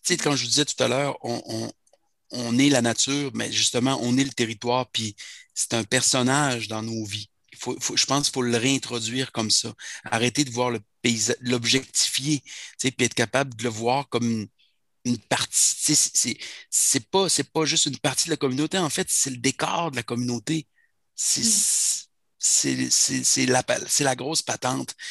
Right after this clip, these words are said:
Speaker 1: Puis tant aussi longtemps qu'on, qu'on va se voir à l'extérieur de ça, euh,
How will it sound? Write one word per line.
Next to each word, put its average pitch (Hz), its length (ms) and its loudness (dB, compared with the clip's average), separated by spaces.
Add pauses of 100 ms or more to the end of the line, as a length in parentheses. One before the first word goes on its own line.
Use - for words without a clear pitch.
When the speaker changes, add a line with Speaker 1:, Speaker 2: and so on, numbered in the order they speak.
(220)
Speaker 1:
Puis 110 240 -4
tant 151 200 2
aussi 147 200 0
longtemps 135 320 -2
qu'on, 127 240 -4 (480)
qu'on - 140 -6
va 113 100 0
se 107 80 0
voir 147 160 4
à 147 60 2
l'extérieur 127 480 0
de 117 100 -4
ça, 165 380 0 (640)
euh, 131 360 0